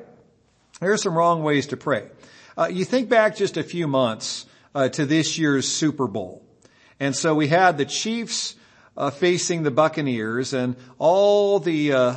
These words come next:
the bettors out there knew that the odds were in the Chiefs' favor. The Buccaneers were the underdog, but do you remember what the score was at halftime? At halftime, <laughs> the Chiefs were down twenty-one to six.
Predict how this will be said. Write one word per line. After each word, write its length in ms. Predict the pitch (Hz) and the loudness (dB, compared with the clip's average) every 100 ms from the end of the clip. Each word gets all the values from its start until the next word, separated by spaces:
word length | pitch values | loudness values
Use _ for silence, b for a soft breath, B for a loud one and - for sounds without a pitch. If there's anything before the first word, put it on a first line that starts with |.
| - | -4
the 140 | 139 | -4
bettors 440 | 123 165 160 147 147 | 0 2 2 0 0
out 320 | 135 127 - | 2 2 0
there 460 | 117 117 131 147 B B | -4 0 0 -2 B B
knew 380 | 120 135 185 214 | -6 -2 0 2
that 220 | 190 208 | 2 0
the 200 | 147 131 - | -2 -4 -2
odds 680 | 175 190 202 202 156 - | 2 2 2 0 -2 -10
were 280 | 190 143 156 | -8 -4 -4
in 240 | 165 151 147 | -4 -4 -4
the 100 | 123 | -4
Chiefs' 760 | - - 190 180 - - - _ _ | -4 -4 -4 -4 -6 -8 -8 _ _
favor. 640 | - - 151 131 107 95 - b b b 143 | -12 -2 0 0 -4 -16 -20 b b b -4
The 100 | 139 | 2
Buccaneers 720 | 185 196 202 190 190 185 151 | 2 2 0 2 2 2 0
were 160 | 160 | -4
the 140 | 147 156 | -2 -2
underdog, 680 | 160 143 120 117 110 110 | -2 -2 -2 0 -2 -4
but 140 | 135 131 | -6 -6
do 80 | |
you 80 | 165 | -4
remember 400 | 170 175 247 339 | -2 -2 -2 -2
what 180 | 320 320 | -4 -2
the 100 | 208 | -4
score 380 | - - 202 196 | -4 -2 0 2
was 220 | 185 156 | 0 0
at 80 | 139 | -2
halftime? 720 | 160 165 - 180 165 170 170 b b b b b 147 | -2 -2 -4 -6 -4 -6 -10 b b b b b -2
At 100 | 160 | 2
halftime, 760 | 202 254 - 220 180 170 170 B B | 4 2 -2 0 2 4 0 B B
<laughs> 160 | B B | B B
the 120 | 151 | -4
Chiefs 680 | 151 - 254 151 131 - - _ - | -4 -4 0 0 -2 -8 -12 _ -8
were 220 | 151 156 | -4 -2
down 380 | 160 156 160 147 | 0 2 0 -2
twenty-one 760 | - 185 220 233 214 196 190 | -6 -2 -2 0 0 2 0
to 100 | 170 | -2
six. 600 | - - 135 - - - | -4 0 -2 -2 -12 -12